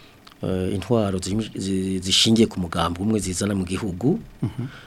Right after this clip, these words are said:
Speaker 1: Eh, ariko cane cane ico gihe havugwa yuko ngo, ngo ikibazo kiri mu Burundi ni ikibazo c'amoko, cane cane Abahutu n'Abatutsi.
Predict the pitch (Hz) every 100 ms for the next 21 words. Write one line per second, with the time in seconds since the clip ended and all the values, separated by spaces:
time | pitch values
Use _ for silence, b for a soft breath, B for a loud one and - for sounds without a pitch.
0 | B B B B - 98 98 95 92 92
1 | 101 - - - 104 - 151 113 92 95
2 | 90 131 107 104 101 110 - 73 - b
3 | b b b b - - - - 120 113
4 | - 110 107 90 95 110 110 110 113 113
5 | 90 - 90 104 101 - 107 104 107 101
6 | 95 - - 104 90 - 98 90 - 90
7 | 82 - 73 67 - -